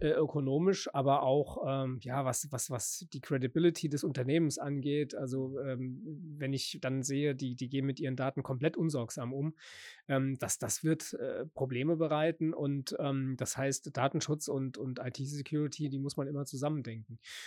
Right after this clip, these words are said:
Und das wird in Zukunft eine viel größere Rolle spielen. Und der Artikel fünfundzwanzig wird, das ist ja nach wie vor <laughs> meine Prognose, wir haben jetzt schon ein nächstes, äh, Thema für das nächste Jahr, äh, klar,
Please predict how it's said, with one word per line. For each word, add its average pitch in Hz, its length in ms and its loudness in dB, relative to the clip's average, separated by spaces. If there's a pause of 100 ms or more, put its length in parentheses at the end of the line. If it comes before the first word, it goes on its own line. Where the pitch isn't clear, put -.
Und 139 140 2
das 131 160 4
wird 156 100 2
in 143 100 0
Zukunft 160 400 4
eine 143 100 4
viel 156 160 0
größere 147 400 4
Rolle 123 280 4
spielen. 170 500 4 (560)
Und 160 120 8
der - 80 12
Artikel 160 320 6
fünfundzwanzig 170 800 4
wird, 180 220 8
das 151 120 4
ist - 140 0
ja 151 80 2
nach 156 260 8
wie 165 80 6
vor 202 280 12
<laughs> - 40 4
meine 160 220 10
Prognose, 180 800 4 (280)
wir 147 120 2
haben 156 100 6
jetzt 160 140 8
schon 156 120 6
ein 143 140 6
nächstes, 185 480 6
äh, 151 140 4
Thema 185 400 6
für 160 180 4
das 139 160 0
nächste 151 340 4
Jahr, 180 480 8
äh, 160 300 6
klar, 175 360 8